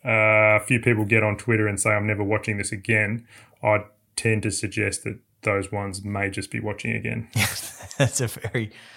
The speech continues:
Speaker 2: that's a very good point. And you, uh, yeah, you're right on that one. I think one last point that's worth making is that, you know, the, the way this whole thing played out was actually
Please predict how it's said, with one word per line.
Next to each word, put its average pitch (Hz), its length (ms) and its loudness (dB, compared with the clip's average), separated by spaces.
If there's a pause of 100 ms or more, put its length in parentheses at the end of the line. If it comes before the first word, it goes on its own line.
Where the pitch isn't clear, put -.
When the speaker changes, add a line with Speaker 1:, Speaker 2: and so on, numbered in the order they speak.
(440)
Speaker 2:
that's 98 180 -10
a 101 60 -6
very 92 260 -6
good 92 180 -10
point. 104 300 -6 (100)
And 95 300 -6
you, 101 240 -4
uh, 202 380 2 (100)
yeah, 85 200 -6 (260)
you're 98 160 -10
right 104 280 0
on 98 120 -4
that 98 180 0
one. 107 120 2 (200)
I 135 80 10
think 175 160 8
one 147 160 8
last 123 260 8
point 123 220 2
that's 110 140 -4
worth 110 220 2
making 101 440 0
is 104 140 -4
that, 110 240 -2
you 120 120 2
know, 101 240 0
the, - 100 -12
the 127 160 -4
way 131 260 8
this 135 200 4
whole 113 180 4
thing 107 200 -6
played 98 300 2
out 98 160 0
was 135 100 -2
actually 123 420 2